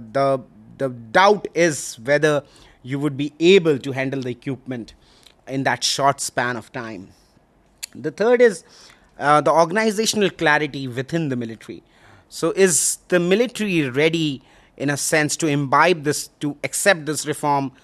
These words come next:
while being clear on what its missions are? And particularly when you look at, uh, the manpower intensive missions which the Indian Army does.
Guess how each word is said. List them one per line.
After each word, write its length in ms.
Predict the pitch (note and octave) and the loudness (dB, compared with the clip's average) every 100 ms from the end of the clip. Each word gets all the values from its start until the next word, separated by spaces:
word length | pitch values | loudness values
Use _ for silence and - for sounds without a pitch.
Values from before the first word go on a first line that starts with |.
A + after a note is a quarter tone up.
| _ _ _ | _ _ _
while 280 | C3 D#3 D#3+ | 0 4 4
being 260 | D#3+ E3+ D3+ | 2 -2 -4
clear 500 | - E3+ E3 C#3+ B2 - | 0 4 4 4 0 -6
on 260 | C#3 C3+ | -4 -4
what 200 | B2+ D3+ | 0 0
its 260 | C#3+ - - | 0 -6 -8
missions 480 | C3+ C3+ C#3 A#2+ - - | -8 -6 -6 -10 -10 -4
are? 420 | B2+ D#3+ A#3+ C#4+ _ _ _ - - | 2 4 2 -2 _ _ _ -20 -12
And 180 | C#3 C3+ | -8 0
particularly 460 | F3+ G#3 G#3+ G#3 G3 | 2 2 2 2 4
when 180 | F3 | 2
you 140 | E3 D3 | 2 0
look 400 | C3+ D#3+ F3 - _ | 2 2 2 -2 _
at, 400 | C3 D3 D3+ C#3+ _ _ _ _ _ - | 2 6 6 2 _ _ _ _ _ -10
uh, 340 | C3+ C#3 C#3 | -4 0 0
the 160 | C3+ D3 | -2 -4
manpower 720 | D3 D#3+ F3 F3+ - D#3 D#3 | 0 2 2 0 4 6 6
intensive 720 | C#3+ C#3+ F3 G#3 G3+ F#3 C3+ | 2 0 0 0 0 -4 -2
missions 680 | C3+ C3+ C3+ F2+ - - - B2+ | -6 -8 -12 -14 -16 -20 -20 -6
which 320 | D3 C#3+ - | -6 -6 -4
the 120 | C#3 | -2
Indian 260 | C#3 C#3+ C3 | -2 -2 -4
Army 220 | B2 B2 | -6 -4
does. 440 | A#2 F#3 G2+ - | 0 0 0 -10